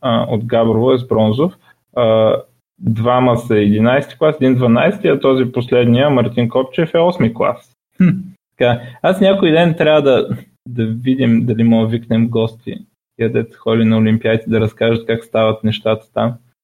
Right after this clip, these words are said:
как се провежда и какви са задачите и така нататък. А, намеря от някъде контакти. Ам, но браво на момчетата.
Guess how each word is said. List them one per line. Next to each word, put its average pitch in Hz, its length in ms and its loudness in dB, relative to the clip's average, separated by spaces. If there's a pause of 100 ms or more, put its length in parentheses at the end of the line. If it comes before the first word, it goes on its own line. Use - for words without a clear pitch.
(120)
как 110 180 -4
се 107 200 -8
провежда 107 600 0
и 110 300 0
какви - 260 -8
са 110 200 -6
задачите 107 520 -2
и 107 60 -2
така 107 280 -4
нататък. 107 540 -4 (300)
А, 117 140 0
намеря 113 400 2
от 107 140 -4
някъде 107 400 -2
контакти. 107 640 -4 (460)
Ам, 120 360 0 (340)
но 135 160 0
браво 131 260 0
на 123 120 2
момчетата. 110 800 -2